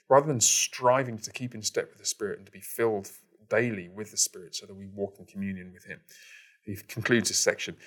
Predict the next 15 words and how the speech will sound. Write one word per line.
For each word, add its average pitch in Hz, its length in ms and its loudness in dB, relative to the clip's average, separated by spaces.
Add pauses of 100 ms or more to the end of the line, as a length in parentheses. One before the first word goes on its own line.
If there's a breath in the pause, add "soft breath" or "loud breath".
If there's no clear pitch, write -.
(120)
"It 135 100 2
is 123 140 8
highly 147 640 2
unfitting 131 720 -4
that - 180 -6
the 107 80 -4
sanctuary 127 720 2
in 120 160 -2
which 117 220 -2
he 127 260 -6
dwells 110 560 2
should - 320 0
be 107 80 -2
a 101 80 -2
stable 107 920 2